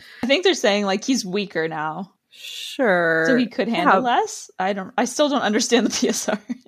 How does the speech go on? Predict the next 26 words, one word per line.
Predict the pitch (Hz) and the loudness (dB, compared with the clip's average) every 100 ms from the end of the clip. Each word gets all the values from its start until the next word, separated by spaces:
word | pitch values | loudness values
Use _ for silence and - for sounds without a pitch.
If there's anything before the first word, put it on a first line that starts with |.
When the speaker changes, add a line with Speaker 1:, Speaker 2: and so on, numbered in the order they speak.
| - - _ _ _ - - - | -20 -20 _ _ _ -20 -18 0
Speaker 2:
Me | 247 277 339 381 | 4 4 4 0
neither. | 196 185 170 165 - - 330 - | -2 -2 0 4 4 4 0 2
We | 359 | 2
need | 240 262 | 4 4
to, | 349 339 262 185 - - 208 190 - | 6 6 4 -2 -12 -4 -4 -4 -2
un-, | 208 202 202 | 2 2 0
yeah, | 196 180 165 | 0 2 2
we | 175 | 0
need | 202 220 226 | 0 2 2
a | |
scientist | 233 202 185 185 190 185 185 - 190 | 2 4 4 2 2 2 2 -4 -8
from | - 180 165 165 156 - - | -2 0 0 -4 -10 -12 -8
the | 175 165 | -6 -4
Naked | 170 170 190 | -2 -2 -2
and | 180 | -2
Afraid | 175 180 165 | -2 -2 0
laboratories | 160 165 165 175 160 160 170 | 2 2 0 -2 0 0 -4
to | - 160 151 | -6 -6 -6
sound | - 160 156 | -4 -4 -4
off. | - 190 - - - - - | -6 -8 -10 -20 -20 -20 -2
Um, | 208 226 214 | 2 2 2
Sarah | - 247 415 | 2 6 8
has | 440 | 8
lost | 285 247 240 | 6 4 2
nine | 190 190 | 2 2
pounds, | 190 185 160 151 160 - | 0 -2 -2 -2 -8 -12